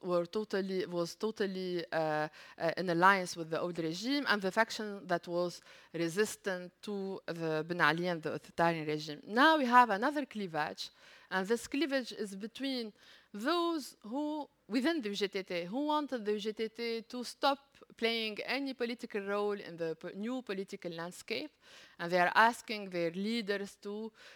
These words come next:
focus only on sectors-based interest. And we ha-, you have the other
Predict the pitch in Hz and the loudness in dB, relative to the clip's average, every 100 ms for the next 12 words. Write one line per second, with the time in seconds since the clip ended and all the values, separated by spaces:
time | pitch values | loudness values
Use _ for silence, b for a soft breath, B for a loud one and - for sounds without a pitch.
0 | B B - 254 247 214 - 240 302 302 | B B 4 4 4 -2 -2 2 4 4
1 | 294 269 - - 220 226 226 - - 220 | 2 -2 -8 -2 2 2 0 -10 -2 -2
2 | - 202 190 190 175 175 175 170 170 - | -2 -2 -2 -2 -2 -2 0 -2 -4 -12
3 | - - _ 226 262 302 302 320 - _ | -20 -20 _ -4 0 4 4 2 -8 _
4 | b b b _ 277 285 302 339 262 _ | b b b _ 4 4 4 0 -8 _
5 | - 277 269 247 240 254 277 247 214 220 | -2 2 4 6 6 6 2 8 10 10
6 | 226 - b b b b 196 220 285 285 | 6 -8 b b b b -12 -4 0 2
7 | 285 - - 349 277 269 | 0 6 8 8 6 2